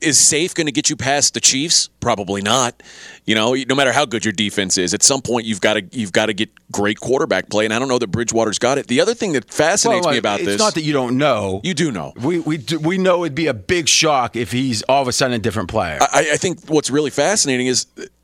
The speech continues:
Speaker 1: Teddy Bridgewater's on the last year of his deal. Drew Lock, they have next year too. Like, why wouldn't you wanna see if, if you've got this guy, like, you, you've got him for next year too?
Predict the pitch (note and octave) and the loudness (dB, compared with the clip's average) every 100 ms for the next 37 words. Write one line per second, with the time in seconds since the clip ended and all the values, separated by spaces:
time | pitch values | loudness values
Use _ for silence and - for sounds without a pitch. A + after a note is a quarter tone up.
0 | - - - F#3 F3 F#3 E3+ D3+ C3+ C3 | -20 -6 -2 0 0 0 2 2 2 0
1 | C3 C3+ B2+ A2+ - _ C3 A#2+ C#3 B2+ | 0 0 -2 -4 -8 _ 2 4 2 2
2 | - C3+ A#2 A2+ F#2 F#2+ E3 D#2+ C#2 _ | -2 -2 0 -2 -4 -2 -2 -2 -6 _
3 | _ _ _ - G#2+ G3+ F3+ A3 - - | _ _ _ -2 2 4 4 2 -2 -6
4 | A#2+ C#3 C3+ F3 B2+ C#3+ - - D#3 A#2 | -2 0 2 0 0 -2 0 0 0 0
5 | D#3+ G#3+ - - A#2+ B2 B2+ F#3 F3 F#3+ | 0 -2 -4 0 0 4 2 2 0 -2
6 | D#3+ E3 D#3 C#3+ - F#3+ F3+ B2+ C#3+ B2+ | -4 -2 0 2 2 2 -2 -2 -2 -2
7 | A#2 C#3 A#2+ C#3 F3 D3+ - C#3 C3+ B2+ | -2 -4 0 0 0 0 0 2 0 -2
8 | B2+ A2 - - - - C3+ C#3 C3+ B2+ | -2 -2 -4 -14 -14 -16 -8 -6 -4 -4
9 | A#2+ C3 C#3 C3 B2+ B2+ D3+ - B2 - | 0 2 2 0 0 0 0 0 0 0
10 | D#3 G3 C#3+ | 0 0 0